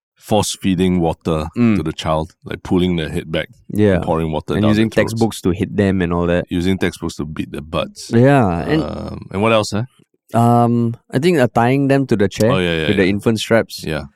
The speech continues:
Speaker 2: Um,
Speaker 1: Yeah.
Speaker 2: and I mean, I'm, like, I, I think anyone watching it, I found it, like, it's super hard to get through,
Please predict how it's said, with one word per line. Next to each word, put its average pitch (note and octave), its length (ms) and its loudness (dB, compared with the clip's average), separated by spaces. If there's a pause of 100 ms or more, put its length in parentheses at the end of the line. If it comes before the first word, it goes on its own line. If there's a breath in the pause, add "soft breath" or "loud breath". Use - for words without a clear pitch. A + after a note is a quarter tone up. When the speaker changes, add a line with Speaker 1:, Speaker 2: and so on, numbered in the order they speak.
(140)
Speaker 2:
Um, G2 320 2
Speaker 1:
Yeah. A#2 60 2
Speaker 2:
and A2+ 60 4
I C3+ 60 2
mean, F#3 200 2
I'm, F#3 260 -2 (420)
like, A#2+ 360 0
I, A2+ 200 -4
I C3+ 40 0
think E3 220 2
anyone E3+ 340 4
watching A#2 300 0
it, B2 80 -2
I B2 140 2
found B2 280 0
it, C3+ 80 4
like, F2+ 180 0 (280)
it's A2 240 -6
super B2+ 360 -2
hard A2 300 0
to F#2+ 220 2
get F#2 260 -2
through, G2+ 300 -2